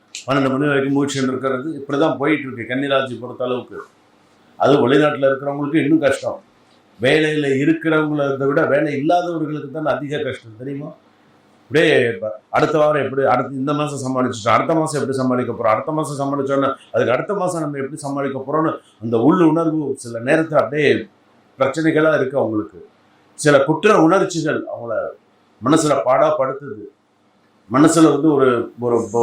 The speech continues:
ஒரு விதமான பயத்துல இருக்காங்க இப்பெல்லாம் தெரியுமா? வாழ்க்கை நிலைத்திருக்க வேண்டும். முதல்ல ஞாபகம் வச்சுக்கோங்க, வாழ்க்கை நிலைத்திருக்கணும். அந்த வாழ்க்கைக்கு பெரியவங்களுடைய ஆசீர்வாதங்கள் நிறையா இருக்கணும். இப்படியெல்லாம் இருந்தாதான்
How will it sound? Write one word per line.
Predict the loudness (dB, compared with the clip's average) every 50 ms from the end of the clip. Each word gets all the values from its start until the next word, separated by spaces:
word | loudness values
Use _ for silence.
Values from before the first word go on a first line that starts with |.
| 2 2 2 0 -4 -6 -4
ஒரு | 0 2 4 4
விதமான | 4 4 2 2 2 0 0
பயத்துல | 0 0 0 2 2 0 0 -2 -2 -2
இருக்காங்க | -2 -2 -2 -4 -6 -6 -8 -10
இப்பெல்லாம் | -12 -12 -12 -10 -10 -10 -10
தெரியுமா? | -10 -8 -6 -6 -6 -6 -10 -12 -16 _ _ _ _ _ _ _ _ _ _ _ _ _ _ _ _ _ _ _ _ _ _
வாழ்க்கை | 2 4 6 6 4 4 2 0 0
நிலைத்திருக்க | 0 2 4 4 4 2 2 0 0 0 0 0
வேண்டும். | 0 2 0 0 0 0 -2 -2
முதல்ல | 0 0 0 -2 -4 -4 -6 -2
ஞாபகம் | 0 2 2 4 2 2 0
வச்சுக்கோங்க, | -2 -8 -8 -8 -8 -4 0
வாழ்க்கை | 2 2 2 2 2 0
நிலைத்திருக்கணும். | 0 0 0 -2 -4 -4 -6 -6 -6 -6 -6 -8 -8 -10 -12 -14 _ _ _ _
அந்த | -2 0 2
வாழ்க்கைக்கு | 4 4 4 2 2 -2 -6 -8 -8 -8 -10 -10 -8
பெரியவங்களுடைய | -4 -2 0 0 0 -2 -4 -4 -6 -4
ஆசீர்வாதங்கள் | -2 0 0 0 -2 -6 -6 -4 -4 -4 -6 -8 -6 -4 -2 0
நிறையா | 2 4 4 4
இருக்கணும். | 2 0 -4 -10 -14 -16 -18 _ _ _ _ _
இப்படியெல்லாம் | _ _ 0 2 4 4 4 4
இருந்தாதான் | 2 0 -2 -2 0 2 2 2 2 0 -2 -2